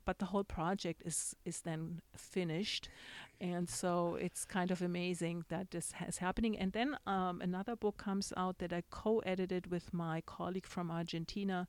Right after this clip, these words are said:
Pablo Andinach, on La Violencia and the Hebrew Bible. And that's also a great volume. But these are anthologies. I'm working on a sociology of biblical hermeneutics these days. That's going to be my next mo-, monograph, but I'm working on it.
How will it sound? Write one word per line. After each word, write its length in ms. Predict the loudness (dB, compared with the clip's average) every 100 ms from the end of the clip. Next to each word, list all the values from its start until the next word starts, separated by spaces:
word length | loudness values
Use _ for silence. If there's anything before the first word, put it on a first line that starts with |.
| -6 2
Pablo 340 | 2 4 2 4
Andinach, 560 | 4 4 4 0 -2 0
on 420 | 2 2 2 0
La 140 | 0 2
Violencia 600 | 2 2 2 0 -2 -2
and 100 | 0
the 80 | -2
Hebrew 300 | -2 -2 -2
Bible. 580 | 0 0 0 0 -2 -4 -4
And 500 | -4 -2 -2 -4 -4
that's 200 | -6 -2
also 260 | 0 0 0
a 40 |
great 280 | -2 0 0
volume. 360 | 0 0 0 -2
But 140 | -2 0
these 220 | -2 0
are 180 | 0 0
anthologies. 640 | -2 -2 2 6 6 4 -2
I'm 160 | -2 -4 -12 -4
working 460 | 0 2 4 4 4
on 120 | 2
a 40 |
sociology 920 | 0 2 2 2 0 2 -2 -2 -2
of 280 | -2 -4 -8 -6
biblical 400 | -4 -4 -4 -2
hermeneutics 680 | 0 0 0 0 0 -4 -6
these 260 | -8 -6
days. 420 | -6 -4 -4 -6 -12 -20 -20 -20 -16 -12
That's 180 | -10 -6
going 280 | -4 -4
to 100 | -6
be 120 | -6 -4
my 140 | -2
next 360 | -4 -6 -6 -6
mo-, 180 | -6 -2
monograph, 880 | -2 0 -4 -4 -2 0 -2 -4 -6
but 160 | -4 -2
I'm 160 | -4
working 360 | -4 -4 -4 -4
on 140 | -4
it. 160 | -4